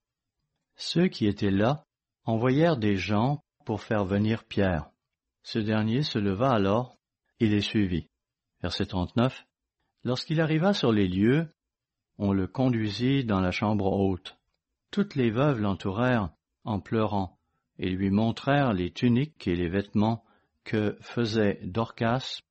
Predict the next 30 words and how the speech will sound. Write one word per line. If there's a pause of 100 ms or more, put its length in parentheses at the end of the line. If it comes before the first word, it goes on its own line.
(240)
pendant
qu'elle
était
avec
elle. (1160)
Voilà
donc
une
femme
qui
utilisait
ses
talents (380)
pour
confectionner
des
vêtements
pour
les
autres, (520)
des
tuniques
et (180)
je
ne
sais
quoi
d'autre, (520)
divers
vêtements